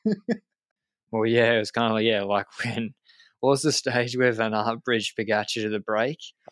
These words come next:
Speaker 1: I don't
Speaker 2: And then,
Speaker 1: remember.
Speaker 2: 'cause we didn't see it, and it, like, there's no
Speaker 1: <laughs>
Speaker 2: live coverage, and all the commentators were like, "Wow, Van Aert, he's done a great job marking Pogacar there." <laughs> And then the comments came out later and was like, "Oh, he was one that bridged <laughs> Pogacar over the break." Oh, okay.
Speaker 1: <laughs>
Speaker 2: That's not great. Anyway,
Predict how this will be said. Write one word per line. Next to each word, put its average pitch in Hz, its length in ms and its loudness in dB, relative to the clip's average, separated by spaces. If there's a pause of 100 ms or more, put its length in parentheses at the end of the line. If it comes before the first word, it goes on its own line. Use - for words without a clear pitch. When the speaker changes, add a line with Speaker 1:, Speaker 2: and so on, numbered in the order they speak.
Speaker 1:
I - 20 -4
don't 170 140 2
Speaker 2:
And 147 140 4
then, 160 80 6
Speaker 1:
remember. 180 140 4
Speaker 2:
'cause 151 100 6
we 147 100 6
didn't 156 240 6
see 139 280 4
it, 110 280 2
and 117 180 0
it, 117 200 0 (100)
like, 117 140 2
there's 110 120 -4
no 123 140 4
Speaker 1:
<laughs> - 0 -
Speaker 2:
live 117 240 4
coverage, 117 300 0
and 127 80 -2
all 127 60 2
the 117 40 2
commentators 110 460 -2
were 107 80 -2
like, 165 120 -8 (380)
"Wow, 104 220 0
Van 107 120 -6
Aert, 101 220 -6 (160)
he's 110 160 -8
done 101 160 0
a 98 60 -4
great 107 340 -2
job 104 320 0 (420)
marking 123 440 0
Pogacar 117 440 -2
there." 113 260 4
<laughs> - 20 -8
And 175 80 -8
then 156 200 2
the 143 120 4
comments 143 280 0
came 127 140 -2
out 117 180 2
later 113 220 2
and 110 100 -2
was 110 120 -4
like, 107 160 0 (420)
"Oh, 117 300 4
he 127 300 0
was 117 200 -8
one 113 160 -2
that 117 160 -18
bridged 117 340 0
<laughs> - 20 -4
Pogacar - 600 0
over - 200 4
the - 120 -8
break." 101 240 -2
Oh, 104 220 -2
okay. 214 340 -4
Speaker 1:
<laughs> - 0 -
Speaker 2:
That's - 540 2
not 107 160 -2
great. 104 260 0
Anyway, 151 240 2